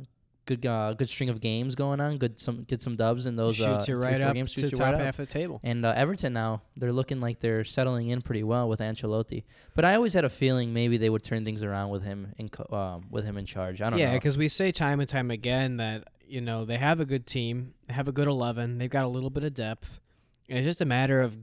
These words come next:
Speaker 2: playing the right style of play, getting the tactics right. And I think Ancelotti's definitely done that. And we're really gonna see what they're made of now that they've found a run of form. They haven't,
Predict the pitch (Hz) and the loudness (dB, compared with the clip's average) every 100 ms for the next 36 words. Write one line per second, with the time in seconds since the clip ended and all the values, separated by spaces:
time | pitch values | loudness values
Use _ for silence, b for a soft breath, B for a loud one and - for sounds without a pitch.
0 | - _ - 143 147 135 120 123 127 - | -18 _ -2 2 2 2 2 0 -2 -2
1 | 123 123 113 - 139 135 131 123 139 143 | 0 0 -2 -2 0 2 0 0 0 0
2 | 131 - 120 120 131 - 127 120 123 b | -2 -2 -2 -4 -6 -2 0 0 -2 b
3 | b b - 120 120 131 127 123 - 120 | b b -6 -4 0 -2 -2 -4 -4 -2
4 | 123 - 117 113 127 127 131 113 110 139 | -2 -2 -6 -4 -4 -2 -4 -6 -2 0
5 | 160 110 117 - b b b b b - | 0 -2 -4 -8 b b b b b -2
6 | 135 135 131 127 123 123 - _ _ _ | 0 2 4 2 0 -2 -10 _ _ _
7 | _ _ _ _ - - 143 156 156 190 | _ _ _ _ -20 0 4 6 6 6
8 | 190 160 143 165 156 135 - 127 123 135 | 4 2 0 2 2 0 -2 -2 0 0
9 | 139 123 117 113 113 - 127 117 117 117 | 2 0 -2 -4 -8 -12 -6 -4 -4 -4
10 | 113 120 113 110 - - _ - 131 123 | -4 -2 -2 -4 -10 -20 _ -8 -4 -2
11 | 120 113 123 120 - - 135 120 120 117 | -2 -2 -2 -2 -4 -6 -4 -4 -2 -2
12 | 131 147 | 0 -2